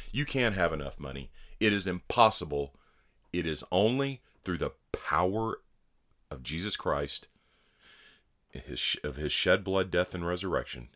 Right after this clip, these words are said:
and surrendering to that and receive the power of his Holy Spirit that cleanses us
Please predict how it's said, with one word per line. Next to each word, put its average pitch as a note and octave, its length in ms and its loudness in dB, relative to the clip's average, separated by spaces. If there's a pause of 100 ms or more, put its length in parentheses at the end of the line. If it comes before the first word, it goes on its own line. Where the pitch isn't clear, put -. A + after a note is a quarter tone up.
(140)
and C2+ 80 -8
surrendering E2+ 600 -2
to G#2 140 -6
that C2+ 320 -6 (680)
and C#2+ 160 -6
receive G2 560 0
the - 80 -4
power D2+ 320 0
of C#2+ 100 -6
his E2 200 -6
Holy E2 240 -4
Spirit - 440 -6 (2000)
that - 160 -6
cleanses D2+ 480 -6
us - 260 -6